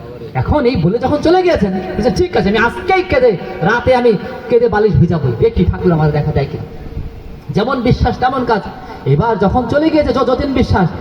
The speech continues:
তখন কিন্তু সতীশদার টনক নড়েছে। বলছে, "ঠাকুর, আমি কি বলতে কি বলে ফেললাম, এখন জমিদারের ছেলে যদি সারা রাত ধরে কাঁদে আর যদি তোমার দেখা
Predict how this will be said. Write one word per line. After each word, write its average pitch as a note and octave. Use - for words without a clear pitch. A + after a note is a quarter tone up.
তখন D#4
কিন্তু C4
সতীশদার A3+
টনক G#3+
নড়েছে। E3
বলছে, E3
"ঠাকুর, F#3
আমি F#3
কি C4
বলতে C#4
কি B3+
বলে A#3+
ফেললাম, A#3+
এখন G#3+
জমিদারের A#3
ছেলে A3+
যদি A3
সারা G#3
রাত G3+
ধরে G3
কাঁদে G#3+
আর F3+
যদি G#3
তোমার G#3
দেখা F#3